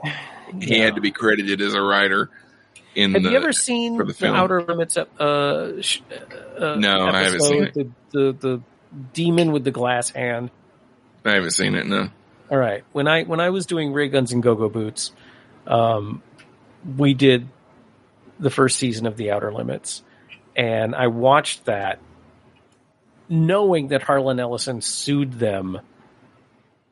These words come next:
Speaker 2: because he wrote that, he s-, he sued James Cameron because he wrote that episode, and he was saying that it had,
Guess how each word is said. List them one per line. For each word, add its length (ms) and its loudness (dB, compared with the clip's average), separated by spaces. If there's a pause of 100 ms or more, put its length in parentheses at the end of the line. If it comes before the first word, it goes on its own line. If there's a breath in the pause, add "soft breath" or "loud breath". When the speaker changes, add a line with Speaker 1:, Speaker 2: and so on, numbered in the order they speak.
(640)
Speaker 2:
because 300 4
he 180 0
wrote 300 2
that, 340 4
he 220 -2
s-, 240 -2
he 260 -6
sued 460 0
James 320 2
Cameron 500 0 (380 soft breath)
because 280 2
he 140 0
wrote 380 2
that 300 0
episode, 680 -2 (300 soft breath)
and 140 -2
he 200 -2
was 180 2
saying 420 2
that 180 4
it 160 0
had, 380 2